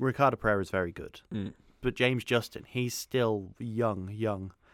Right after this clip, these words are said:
Speaker 2: Yeah.
Speaker 1: Uh, they signed him from Luton for about two million pound or something like that. And he's been incredible since signing. And if he can keep up that form, there might be an England call-up for him.
Speaker 2: Yeah.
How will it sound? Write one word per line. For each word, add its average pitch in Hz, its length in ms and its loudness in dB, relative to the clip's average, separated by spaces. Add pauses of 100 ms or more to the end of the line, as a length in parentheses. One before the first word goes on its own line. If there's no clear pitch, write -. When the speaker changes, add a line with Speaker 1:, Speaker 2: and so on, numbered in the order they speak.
(180)
Speaker 2:
Yeah. 95 260 -2
Speaker 1:
Uh, 104 320 2
they 107 40 -2
signed 127 240 4
him 113 60 0
from 101 160 -2
Luton 104 280 0
for - 120 -14
about - 240 2
two 120 240 -2
million 98 380 -4
pound 92 300 -8
or 85 40 -10
something 85 340 -12
like 78 140 -10
that. 80 200 -12 (500)
And 107 60 -2
he's 104 120 0
been 98 160 -4
incredible 95 440 0
since - 240 -12
signing. 90 380 -4
And 117 180 0
if 120 100 2
he 131 120 2
can 117 200 -4
keep 135 300 -2
up 123 160 0
that 107 180 -2
form, 107 500 0 (840)
there 113 100 -4
might 107 180 2
be 98 80 -2
an 90 40 -2
England 98 280 -4
call-up 82 380 -6
for 76 180 -8
him. 82 180 -12 (500)
Speaker 2:
Yeah. 101 260 -4